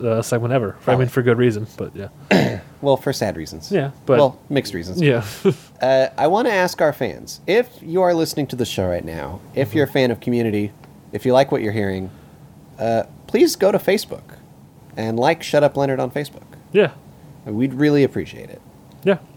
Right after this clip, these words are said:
Speaker 2: Uh,
Speaker 1: do it.
Speaker 2: you know, and also leave us reviews and stuff on iTunes. Uh, normally we ask at the end of the show, but you know what?
Speaker 1: We're getting it in early.
Speaker 2: I, I wanna really talk to you guys.
Speaker 1: <laughs>
Speaker 2: I wanna get this going.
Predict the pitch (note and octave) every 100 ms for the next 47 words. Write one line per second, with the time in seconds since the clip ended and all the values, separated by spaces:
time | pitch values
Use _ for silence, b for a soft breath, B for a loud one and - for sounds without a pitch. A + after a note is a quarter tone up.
0 | - G#2+ G2+ D3+ B2 C3+ C#3 D3+ D#3 E3+
1 | E3 D#3+ D#3 E3 D3 D#3 D#3 D3 D3+ -
2 | D3+ D3+ D3+ D3 - - - - - -
3 | G#2+ A#2+ B2+ B2+ B2+ A#2+ B2 B2 C3 C3
4 | C3+ D3 C#3+ C#3+ C#3 D#3 F3 G3 A3 C3
5 | D3 D3 D3+ D3+ D3 C3+ F#2 - - A#2+
6 | B2 - - - D#3+ E3+ E3+ F3 F3 F3
7 | E3 E3+ E3+ - E3+ - A#2 E2+ - -
8 | - - - - - - - D3 D#3 D#3+
9 | D#3+ E3+ - D#3 F2